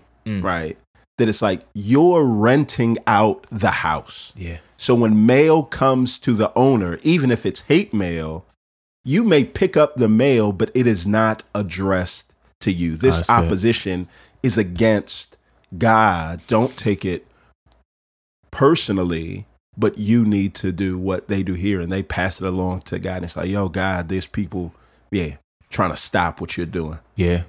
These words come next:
Speaker 1: absolutely, man. And it's, uh, crazy because chapter four, you have to, like, read it carefully. Basically, when they first come back, Zerubbabel and the, uh, people that came with him, they get initial pushback from the people who were already there,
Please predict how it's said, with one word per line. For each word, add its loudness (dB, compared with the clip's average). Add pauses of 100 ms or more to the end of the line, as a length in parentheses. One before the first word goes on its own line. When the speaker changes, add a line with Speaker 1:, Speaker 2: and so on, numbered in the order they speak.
(140)
Speaker 1:
absolutely, -2
man. -2
And 0
it's, -2
uh, -2
crazy 0
because -4 (440)
chapter 0
four, 2
you 2
have 0
to, 0 (100)
like, 0
read 2
it -2
carefully. -2
Basically, -2
when -4
they 0
first 0
come -2
back, 0
Zerubbabel 0
and -2
the, 0
uh, -2
people -4
that -2
came 0
with 0
him, -2 (240)
they -2
get -2
initial 0
pushback -4
from -4
the -2
people -4
who -4
were 0
already 0
there, -2